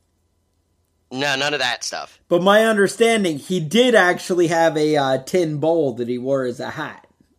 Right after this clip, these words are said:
Speaker 2: Now that I heard is true.
Speaker 1: Yeah, that's a real thing. That's a real thing. It's a little bit crazy to me, but, uh, whatever.
Speaker 2: So maybe he's actually, like, the original prepper if he's wearing a tin hat. I mean, he was ahead of
Speaker 1: Right,
Speaker 2: the
Speaker 1: right.
Speaker 2: curve.
Speaker 1: He's wearing a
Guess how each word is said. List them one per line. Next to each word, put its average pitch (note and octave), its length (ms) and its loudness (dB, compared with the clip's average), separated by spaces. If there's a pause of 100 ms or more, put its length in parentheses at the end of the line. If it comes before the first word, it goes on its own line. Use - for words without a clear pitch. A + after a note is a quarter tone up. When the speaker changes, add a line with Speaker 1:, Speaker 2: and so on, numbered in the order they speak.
(120)
Speaker 2:
Now B2+ 120 -8
that C#3+ 300 -4
I B2 100 -10
heard C3+ 220 -6
is B2+ 280 -4
true. - 200 -18
Speaker 1:
Yeah, E3 160 -4
that's C#3+ 220 -4
a F3+ 60 -8
real F3+ 200 -2
thing. D#3 360 -6 (260)
That's C3+ 240 -10
a - 20 -18
real D3+ 200 -6
thing. C3+ 200 -6
It's G#2 200 -8
a C#3 40 -12
little D3+ 180 -6
bit E3 180 -6
crazy D3+ 320 -6
to B2+ 80 -6
me, C#3 280 -6 (600)
but, A#2+ 200 -2
uh, A2+ 240 -2 (540)
whatever. A#2+ 380 -6 (280)
Speaker 2:
So G3+ 140 -2
maybe E4+ 300 0
he's G3+ 320 2
actually, F3+ 500 2
like, D#3 240 0
the E3+ 160 2
original D#3+ 580 0
prepper C3 640 -4
if - 60 -10
he's E3 260 -4
wearing E3 320 2
a C3+ 100 -2
tin D#3 300 -4
hat. E3 500 -6 (400)
I D3+ 80 -6
mean, E3 400 -2
he A#3+ 160 -4
was G#3+ 180 -6
ahead D#3+ 320 0
of - 80 2
Speaker 1:
Right, D#3 60 -6
Speaker 2:
the C#3+ 100 -2
Speaker 1:
right. D#3+ 120 -2
Speaker 2:
curve. A#2+ 320 -2
Speaker 1:
He's D3+ 180 -14
wearing G3 200 0
a E3+ 60 0